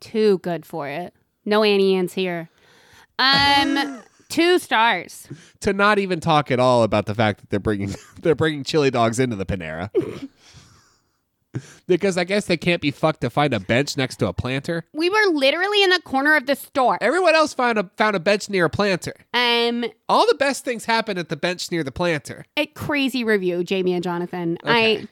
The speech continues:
Speaker 1: really, why? Like, I genuinely, it was so baffling and so Virginian.
Speaker 2: Two stars.
Speaker 1: Two stars. Stacy P. My bread bowl of soup was the smallest bread bowl I have ever received from a Panera Bread.
Speaker 2: <laughs>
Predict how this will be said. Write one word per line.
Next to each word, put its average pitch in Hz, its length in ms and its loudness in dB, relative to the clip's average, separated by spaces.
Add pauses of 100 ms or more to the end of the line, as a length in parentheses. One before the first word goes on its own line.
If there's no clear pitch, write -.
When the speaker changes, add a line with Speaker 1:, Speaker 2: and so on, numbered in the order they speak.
Speaker 1:
really, 226 460 0
why? 165 320 0
Like, 226 240 0
I 220 240 0
genuinely, 285 640 -2
it 240 60 -4
was 226 100 -6
so 208 400 0
baffling 185 500 -2
and 180 160 -4
so 190 320 -4
Virginian. 165 680 -8 (320)
Speaker 2:
Two 208 160 0
stars. - 440 -10 (520)
Speaker 1:
Two 285 180 4
stars. - 480 -10 (180)
Stacy 180 380 -6
P. - 260 -16 (1040)
My 233 160 2 (140)
bread 226 220 2
bowl 285 200 2
of 240 100 0
soup 247 300 -4
was 254 160 0
the 208 140 -2
smallest 240 560 2
bread 220 220 4
bowl 262 120 2
I 254 160 4
have 226 140 0
ever 214 300 2
received 220 420 0
from 208 160 0
a 208 140 4
Panera 190 380 0
Bread. 160 380 -8 (300)
Speaker 2:
<laughs> - 80 -14